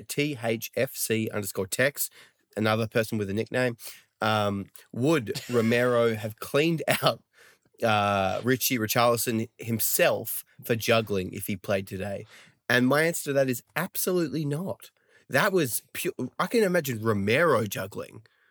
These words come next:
Speaker 2: Yeah, Romero loves, I think Romero loves shithousery when it's for us.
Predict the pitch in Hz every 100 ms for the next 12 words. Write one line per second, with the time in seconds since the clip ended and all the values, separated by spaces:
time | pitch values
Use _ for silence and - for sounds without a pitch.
0 | _ _ - 151 113 101 143 147 165 175
1 | 151 135 127 120 117 - - _ - 131
2 | 170 147 151 175 254 135 135 139 - 107
3 | 123 120 120 113 113 - - - 104 143
4 | 165 - -